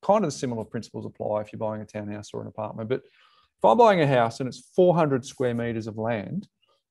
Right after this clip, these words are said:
um, the question is, is that a good size? Um, not sure.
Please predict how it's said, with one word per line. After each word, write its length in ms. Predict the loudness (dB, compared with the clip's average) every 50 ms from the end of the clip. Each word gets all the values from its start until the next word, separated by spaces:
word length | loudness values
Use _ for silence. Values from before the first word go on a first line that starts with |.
| -4
um, 240 | -2 0 0 0 -2 -4
the 60 | -4 0
question 340 | 2 2 2 2 0 0
is, 240 | 0 0 0 -2 -4
is 180 | -4 -2 0 4
that 120 | 4 4
a 40 | 4
good 180 | 2 -4 -6 -4
size? 500 | -4 -2 0 0 0 -2 -4 -8 -16 _ _ _ _ _ _ _ _ _ _ _ -6
Um, 380 | -4 -2 -2 -2 -2 -4 -8 -10 _ _ _ _ _ _ _ -4
not 120 | -4 -2
sure. 380 | 2 2 2 2 0 -4 -8